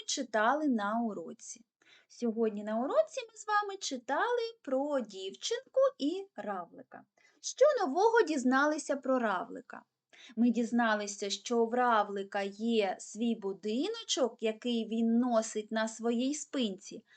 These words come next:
а ще в нього на голівці є маленькі ріжки. І ще ми дізналися, що равлик дуже маленький і боїться нас, людей.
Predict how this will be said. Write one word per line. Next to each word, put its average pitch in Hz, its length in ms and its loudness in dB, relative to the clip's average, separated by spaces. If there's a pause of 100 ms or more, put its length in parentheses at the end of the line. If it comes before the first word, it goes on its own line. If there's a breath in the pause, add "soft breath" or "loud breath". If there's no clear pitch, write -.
(160 soft breath)
а 202 180 -2
ще 233 680 -2
в 208 60 -10
нього 208 320 -4
на 190 100 -10
голівці 233 760 -4
є 339 200 2 (120)
маленькі 427 540 -2 (160)
ріжки. 349 640 0 (380 soft breath)
І 240 140 -2
ще 466 200 6 (100)
ми 415 120 0
дізналися, 254 580 0
що 294 300 -2
равлик 269 500 2
дуже 294 680 0
маленький 254 1000 0 (320 soft breath)
і 277 180 6
боїться 220 1120 2 (160)
нас, 311 540 2 (120)
людей. 269 560 0